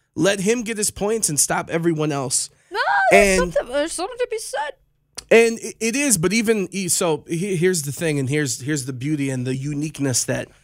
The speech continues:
Speaker 1: no other player in N B A history has had this, <laughs> that creates this, these type of problems. So, game four, Boston switched it up, and they had their big men on these switches at the three-point line,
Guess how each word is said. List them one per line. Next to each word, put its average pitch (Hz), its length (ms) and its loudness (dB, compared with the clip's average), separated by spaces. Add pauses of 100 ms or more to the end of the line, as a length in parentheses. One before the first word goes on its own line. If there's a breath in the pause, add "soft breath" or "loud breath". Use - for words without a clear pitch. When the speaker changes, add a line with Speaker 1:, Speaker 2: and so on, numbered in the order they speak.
(380 soft breath)
Speaker 1:
no 202 440 2
other 160 200 -2
player 147 300 -2
in 139 100 -2
N 143 120 -2
B 139 160 -2
A 135 80 -2
history 127 520 -2 (380 soft breath)
has 143 220 4
had 143 420 0
this, 143 240 0
<laughs> - 160 -2 (160)
that - 280 -2 (280)
creates 165 480 0
this, 135 380 -2
these 147 320 -4
type 131 200 2
of 120 80 -10
problems. 127 540 -6 (380 soft breath)
So, 151 400 4 (480)
game 185 240 2
four, 156 460 -2 (140)
Boston 147 440 -2
switched 139 400 -2
it 127 80 -2
up, 113 280 -4 (360)
and 143 160 2
they 143 160 0
had 123 480 -6 (320)
their 139 160 2
big 151 280 2
men 131 320 -2
on 135 220 -2
these 131 180 -2
switches 131 500 -2
at 123 220 -2
the 120 80 -8
three-point 131 480 -2
line, 104 280 -6